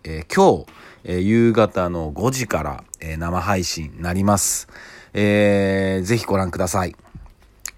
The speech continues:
ね。えー、今回はね、えー、僕と、えー、ビーマサと、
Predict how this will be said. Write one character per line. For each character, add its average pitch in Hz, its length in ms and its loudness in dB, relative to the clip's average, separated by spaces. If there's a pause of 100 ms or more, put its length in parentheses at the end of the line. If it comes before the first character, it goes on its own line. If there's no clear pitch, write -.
(120)
ね。 104 340 0 (400)
え 104 380 2
ー、 - 40 -2
今 170 160 2
回 110 140 6
は 87 100 0
ね、 101 220 -2 (200)
え 95 360 -2
ー、 90 40 -4
僕 95 320 -2
と、 95 420 0
え 85 360 -6
ー、 - 20 -8
ビ 101 180 -2
ー - 20 0
マ 98 100 0
サ 92 180 -4
と、 82 240 -4